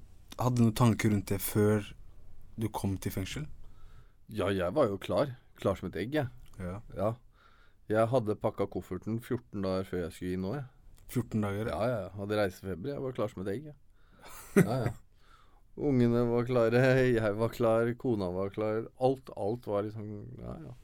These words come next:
Speaker 1: Du fikk tid til å forberede deg, da?
Speaker 2: Hundre prosent.
Speaker 1: Ja.
Speaker 2: Fikk forberede meg selv, ungene, kone, alt
Speaker 1: Mentalt.
Speaker 2: sammen. Ja, ja, ja. Så jeg bare gleder meg til å dra, jeg. Så, siste uka så var jeg nesten bare inne på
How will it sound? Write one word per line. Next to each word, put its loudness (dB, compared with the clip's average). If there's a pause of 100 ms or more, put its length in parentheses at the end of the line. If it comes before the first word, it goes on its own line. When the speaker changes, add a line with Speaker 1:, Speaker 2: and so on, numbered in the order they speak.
(140)
Speaker 1:
Du -16
fikk -2
tid 4
til -2
å -2
forberede -2
deg, 0
da? -10
Speaker 2:
Hundre 0
prosent. -4
Speaker 1:
Ja. -8 (400)
Speaker 2:
Fikk -6
forberede -2
meg -4
selv, 0 (100)
ungene, 0 (640)
kone, -2 (480)
alt 0
Speaker 1:
Mentalt. -2
Speaker 2:
sammen. -8
Ja, 2
ja, -4
ja. -20 (440)
Så -2
jeg 2
bare -2
gleder -2
meg -10
til -12
å -10
dra, -4
jeg. -2
Så, -8
siste -12
uka -6
så -6
var -6
jeg -14
nesten -12
bare -12
inne -16
på -12